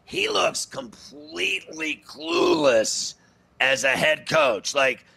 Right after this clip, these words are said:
maybe he should have just stayed with the Niners as a defensive coordinator because he obviously, I mean, let's take a really good dive into this for a second.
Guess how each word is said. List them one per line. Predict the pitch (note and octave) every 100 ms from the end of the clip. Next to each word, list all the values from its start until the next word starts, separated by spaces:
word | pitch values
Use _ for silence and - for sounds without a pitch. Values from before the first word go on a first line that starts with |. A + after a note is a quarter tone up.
| _
maybe | B2 F#3+ A3 F#3+
he | F#3
should | - E3+
have | D3+ C#3
just | D3 -
stayed | - D3+ D#3 D#3+ E3 D#3+ D3
with | C#3+ C#3
the | C3+
Niners | C#3 C#3+ D3 C#3+ B2+ C#3
as | A#2
a | A#2+
defensive | A2+ - C#3 A2+ A#2+
coordinator | C#3 C3+ B2 G#2+ - _
because | C3 D3+ D3+ - _
he | - E3 -
obviously, | E3 F3 G3+ G3 E3 -
I | D#3
mean, | E3 E3
let's | F#3 G#3+ -
take | G3 E3
a |
really | D3+ E3 D#3+
good | - D3+ C#3+
dive | C#3+ C#3 C#3
into | B2+ B2
this | A2 G#2
for | - G#2
a |
second. | - G2